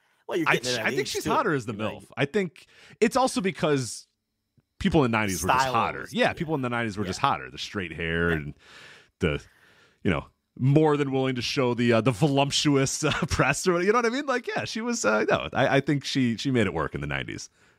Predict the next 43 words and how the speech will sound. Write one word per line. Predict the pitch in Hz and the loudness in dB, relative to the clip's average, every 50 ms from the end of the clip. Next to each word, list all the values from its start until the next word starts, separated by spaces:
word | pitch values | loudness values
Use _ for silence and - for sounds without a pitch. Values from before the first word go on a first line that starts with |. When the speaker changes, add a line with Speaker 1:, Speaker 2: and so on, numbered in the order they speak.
| _ _ _ _ _ _ _ _ _ _ - | _ _ _ _ _ _ _ _ _ _ -8
Speaker 1:
Yeah, | 135 151 135 127 127 | -4 -2 -2 -2 -2
y-, | 127 - - - - - | -4 -10 -20 -20 -18 -6
you | 190 185 175 | -2 0 0
know, | 160 143 - | 0 -2 -4
late | 185 139 131 151 165 185 170 | -8 -6 -2 -2 -2 -2 -2
seventies | - - - 170 151 131 135 135 123 110 - | -6 -4 0 0 0 0 0 -8 -8 -10 -10
style, | - - - 127 117 117 113 104 104 101 | -10 -6 -2 0 0 0 0 -4 -6 -8
nobody | 107 113 117 110 - 107 95 95 | -8 -6 -6 -6 -6 -8 -12 -12
looked | 92 - - - | -18 -18 -8 -2
hot. | 247 254 | 0 4
Speaker 2:
Yeah, | 311 359 330 262 151 131 165 208 | 4 4 4 4 0 -2 -2 -4
yeah, | 202 220 247 220 | -4 -4 -6 -6
yeah, | 233 254 220 | -6 -8 -4
right, | 240 285 - - 101 | -2 -2 -2 -2 -2
right. | 127 147 113 110 | -6 -6 -6 -4
'Cause | - 185 160 | -4 -4 -4
you | 226 | -2
look | 247 349 - - | -2 -2 -2 0
at | 220 156 131 | 0 0 0
her | 127 131 | 0 -2
and | 135 143 | -4 -4
you're | 151 | -4
like, | 156 160 160 - - | -6 -6 -6 -8 -12
"Ah, | 233 247 247 | -14 -14 -12
yeah, | 233 240 240 | -12 -10 -10
I | 233 | -6
guess | 208 269 285 - | -2 -2 0 2
she's, | - - 87 78 - - - | 2 2 0 0 -4 -4 2
like, | 123 123 117 - _ - | 2 2 2 2 _ -4
she | - - 196 | -2 0 2
should | 165 - 339 370 | 4 4 4 4
be | - 269 - | 4 2 0
hot | - 87 85 95 139 - | 0 0 -4 -4 -4 -2
'cause | - 147 - | -2 -4 -2
she | - 156 156 139 | 0 0 0 2
was | 120 135 143 135 | 4 2 2 2
hot | - 139 135 - | 2 -2 -2 -2
in | 120 107 | -2 -4
the | 107 | -2
nineties, | 135 202 233 151 110 95 98 110 110 - _ - - - - - - | -2 -2 0 -2 -2 0 0 -2 -2 -4 _ -20 -20 -20 -20 -8 -2
and | 123 127 | 2 4
now | 131 127 | 4 2
she's, | - - 135 127 117 - - | 2 0 -2 -2 -2 -4 -8